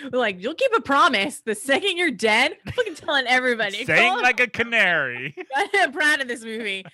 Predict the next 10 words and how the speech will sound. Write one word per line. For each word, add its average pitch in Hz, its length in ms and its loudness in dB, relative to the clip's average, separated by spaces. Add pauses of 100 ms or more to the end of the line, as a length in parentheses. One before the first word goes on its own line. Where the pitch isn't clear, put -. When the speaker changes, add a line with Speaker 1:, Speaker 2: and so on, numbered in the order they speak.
(200)
Speaker 1:
I'm 330 120 -6
gonna 294 160 -8
tell 240 240 -6
you 220 180 -10
all. 175 300 -10
This 269 160 -12
is 262 160 -14
my 220 300 0
movie. 202 480 -8
Speaker 2:
Yeah. 98 320 -10